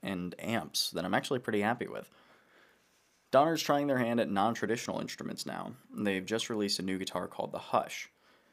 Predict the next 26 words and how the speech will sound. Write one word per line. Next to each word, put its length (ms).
This 200
is 100
Donner's 420
first 340
guitar, 340
as 120
I 60
said, 320
and 100
they've 80
made 200
a 40
few 240
electric 460
and 100
acoustic 400
guitars 360
before, 640
mostly, 480
like, 220
Stratocaster 760
copies 640
with, 120
I 60
think, 300
an 340